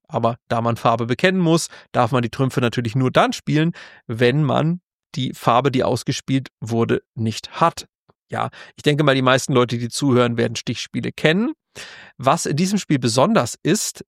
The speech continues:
ihr seht eure Karten nicht, beziehungsweise ihr seht die Rückseiten der Karten. Ihr wisst also, welche Farben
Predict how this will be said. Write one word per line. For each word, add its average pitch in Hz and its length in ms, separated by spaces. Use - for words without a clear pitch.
ihr 143 280
seht 147 380
eure 127 220
Karten 127 500
nicht, - 260
beziehungsweise 131 520
ihr 120 40
seht 120 180
die 120 60
Rückseiten 151 480
der 160 100
Karten. 165 380
Ihr 127 160
wisst - 260
also, 127 300
welche 123 240
Farben 135 520